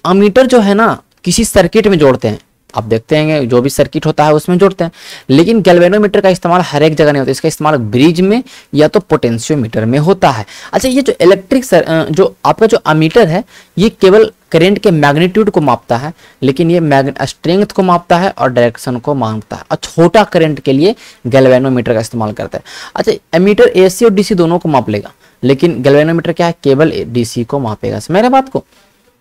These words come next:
वोल्टामीटर अलग है, volt और volta में confusion नहीं होना। वोल्टामीटर ये electric charge को मापता है। किसको मापता है? electric charge को।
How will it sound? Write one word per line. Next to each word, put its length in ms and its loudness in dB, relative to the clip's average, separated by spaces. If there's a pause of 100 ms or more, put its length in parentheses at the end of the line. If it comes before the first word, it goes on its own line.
(840)
वोल्टामीटर 720 4
अलग 240 4
है, 60 4
volt 400 2
और 80 4
volta 320 4
में 100 0
confusion 440 0
नहीं 100 0
होना। 200 -4 (380)
वोल्टामीटर 640 4
ये 220 0
electric 640 0
charge 340 0
को 140 -2
मापता 320 -2
है। 60 -8
किसको 220 -4
मापता 300 0
है? 180 -2 (280)
electric 640 -2 (120)
charge 340 -6
को। 180 -10